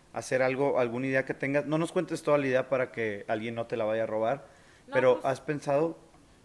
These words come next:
Speaker 2: Sí, definitivamente sí, o sea, pues estudié nutrición y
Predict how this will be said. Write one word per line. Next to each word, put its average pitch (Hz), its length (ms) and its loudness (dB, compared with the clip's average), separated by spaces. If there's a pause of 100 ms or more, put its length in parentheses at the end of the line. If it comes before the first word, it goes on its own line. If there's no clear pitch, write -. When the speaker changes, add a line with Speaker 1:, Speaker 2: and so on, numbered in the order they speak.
(140)
Speaker 2:
Sí, 233 420 -8
definitivamente 240 720 -6
sí, 226 260 -8
o 208 80 -8
sea, 190 520 -4 (360)
pues 226 160 -6
estudié 220 320 -6
nutrición 220 720 -8 (640)
y 208 320 -6